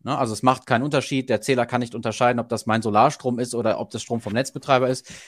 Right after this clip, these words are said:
Den schenke ich dem Netzbetreiber, der kriegt dafür Geld. Dementsprechend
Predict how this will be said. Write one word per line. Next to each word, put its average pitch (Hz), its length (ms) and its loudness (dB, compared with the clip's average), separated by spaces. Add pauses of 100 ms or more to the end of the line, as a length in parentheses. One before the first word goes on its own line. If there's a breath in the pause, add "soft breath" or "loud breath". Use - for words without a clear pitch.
(100)
Den 113 80 -2
schenke 180 280 2
ich 175 80 0
dem 151 120 2
Netzbetreiber, 139 580 4
der - 140 6
kriegt - 260 -2
dafür 120 260 2
Geld. 120 380 2 (440 loud breath)
Dementsprechend 131 720 0